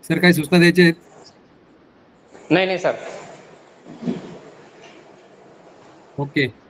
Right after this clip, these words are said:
Speaker 1: अ, तर बरोबर आठ वाजून पाच मिनिट, आठ वाजून पाच मिनिटं झालेले आहेत.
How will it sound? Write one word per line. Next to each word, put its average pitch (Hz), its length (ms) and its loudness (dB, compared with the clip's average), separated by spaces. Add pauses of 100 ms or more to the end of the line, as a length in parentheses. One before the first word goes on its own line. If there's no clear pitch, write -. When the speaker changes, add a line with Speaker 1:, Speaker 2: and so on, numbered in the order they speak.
(120)
Speaker 1:
अ, 139 320 -2 (160)
तर 156 120 -2
बरोबर 156 320 0
आठ 160 100 2
वाजून 160 200 0
पाच 156 240 -2
मिनिट, 165 160 0 (240)
आठ 156 200 -4
वाजून 160 180 -2
पाच 147 200 -2
मिनिटं 156 180 -2
झालेले 135 280 0
आहेत. 135 120 0